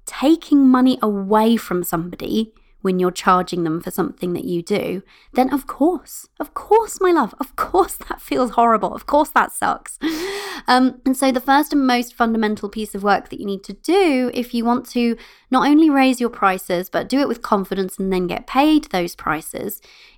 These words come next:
is to understand why pricing is feeling hard for you. And the answer to that is that there is money mindset work to be done. There's no way around that, my love. <laughs> There's no shortcut to that. There's no way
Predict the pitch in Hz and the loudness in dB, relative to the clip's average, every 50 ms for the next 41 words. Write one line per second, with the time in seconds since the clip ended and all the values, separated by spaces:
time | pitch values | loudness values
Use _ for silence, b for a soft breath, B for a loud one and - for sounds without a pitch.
0 | b b 214 220 214 - - - 208 202 208 196 202 - - - 180 175 180 175 | b b 2 2 2 0 0 2 2 2 2 0 -2 -6 -8 -6 -6 -6 -6 -6
1 | 185 190 185 196 196 220 262 294 311 311 - - 233 226 220 - - 214 214 - | -8 -8 -4 -2 2 4 4 6 4 4 2 2 0 0 0 -2 -4 -6 -6 -6
2 | 185 185 - - - 190 190 185 180 180 180 190 196 196 190 185 - - 196 190 | -8 -10 -12 -10 -8 -6 -4 -4 -4 -4 -2 -2 0 0 0 -2 -6 -10 -8 -6
3 | 190 190 190 180 - - 175 175 170 175 196 220 254 262 - - - - - 202 | -4 -4 -4 -6 -8 -10 -10 -10 -6 -2 0 0 0 0 -2 -4 -10 -10 -6 -2
4 | 196 196 190 - b b b b b b b b b - 294 311 302 262 240 226 | -2 -2 -4 -6 b b b b b b b b b -4 0 2 4 4 4 4
5 | 226 226 220 - - _ _ _ _ _ _ - 196 220 202 - 214 214 214 208 | 2 0 -4 -6 -14 _ _ _ _ _ _ -6 -4 -4 -2 0 0 0 0 0
6 | 208 208 202 196 196 196 185 185 180 180 180 175 - - - - 170 - - - | 0 0 0 0 -2 -2 -2 -4 -4 -4 -6 -6 -8 -10 -12 -10 -10 -10 -12 -12
7 | _ - - - 175 170 - 143 - - - - - 226 233 220 226 240 240 247 | _ -20 -16 -14 -10 -8 -6 -6 -6 -6 -8 -6 -4 -2 -2 0 2 2 2 4
8 | 262 277 294 311 320 311 302 262 240 233 233 233 233 233 233 233 240 - - _ | 4 2 2 4 4 4 4 2 2 0 0 0 -2 -2 -2 -4 -6 -10 -12 _
9 | - 196 185 185 190 190 190 190 190 185 170 165 165 - - - - _ _ _ | -10 -6 -4 -2 0 0 0 0 -2 -4 -6 -6 -8 -8 -8 -10 -12 _ _ _
10 | 190 202 185 185 190 220 240 214 - - 269 247 262 233 226 247 240 294 302 294 | -8 -6 -6 -4 -4 -2 -4 -4 -2 0 0 2 2 2 2 2 4 4 4 4
11 | 294 - - 285 254 247 247 - - - - - - - 185 - - - - B | 2 2 2 2 0 0 0 -2 -4 -4 -4 -6 -10 -10 -6 -4 -4 -4 -6 B
12 | B B B B B B B 240 233 226 240 240 247 262 262 269 269 269 - - | B B B B B B B -4 -2 0 0 2 2 2 2 2 2 0 -2 -2
13 | - 214 226 214 208 208 208 208 208 - - | -2 0 0 2 2 0 0 -2 -4 -6 -8